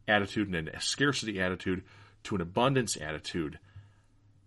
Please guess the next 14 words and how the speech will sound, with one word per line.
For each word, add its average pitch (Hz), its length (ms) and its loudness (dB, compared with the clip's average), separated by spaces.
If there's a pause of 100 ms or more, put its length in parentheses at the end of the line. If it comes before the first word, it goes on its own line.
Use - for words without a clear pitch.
(440)
you 120 140 4
master 123 540 4
your 117 120 4
control 107 480 2
over 85 180 0
the 82 120 -4
negativity. 80 640 -6
And 80 220 -8
so - 380 -2
many 135 240 -2
aspects 101 520 -2
of 98 80 -6
your 82 120 -4
job 78 400 -6